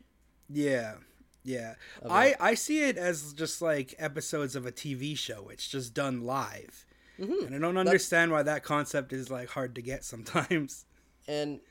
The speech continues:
Speaker 2: even just watching it now, and I, like, I think about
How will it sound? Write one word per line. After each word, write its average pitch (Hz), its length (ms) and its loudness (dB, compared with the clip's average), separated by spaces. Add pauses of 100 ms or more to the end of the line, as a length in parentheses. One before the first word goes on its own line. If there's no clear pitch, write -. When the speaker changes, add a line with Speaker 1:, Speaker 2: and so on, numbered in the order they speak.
(1200)
Speaker 2:
even 226 220 -4
just 202 200 -2
watching 151 340 0
it 135 140 2
now, 143 300 2
and 135 360 -2 (240)
I, 170 480 0 (400)
like, 147 180 0
I 175 140 4
think 190 300 -4
about 160 420 2